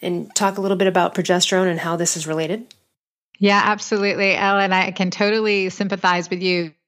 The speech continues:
Speaker 2: because it is, you're not alone in that. And it's one of the things I always tell my clients, if you only hate your husband two weeks out of the month, it's probably your hormones and not your husband. <laughs>
Speaker 1: If you're crying at cat commercials for two weeks out of the month. <laughs>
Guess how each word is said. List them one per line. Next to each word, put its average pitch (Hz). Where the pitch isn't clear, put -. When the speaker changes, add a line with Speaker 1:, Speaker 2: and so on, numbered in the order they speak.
Speaker 2:
because 175
it 196
is, 175
you're 190
not 180
alone 180
in 170
that. 165
And 202
it's -
one 226
of 220
the 202
things 185
I 180
always 170
tell 180
my 165
clients, 175
if 175
you -
only 233
hate 233
your 160
husband 160
two 175
weeks 170
out 160
of 156
the 156
month, 165
it's 196
probably 285
your 269
hormones 185
and 165
not 156
your 156
husband. -
<laughs> -
Speaker 1:
If 240
you're 277
crying 339
at 262
cat 240
commercials 165
for 180
two 220
weeks 208
out 180
of 170
the 165
month. 170
<laughs> 269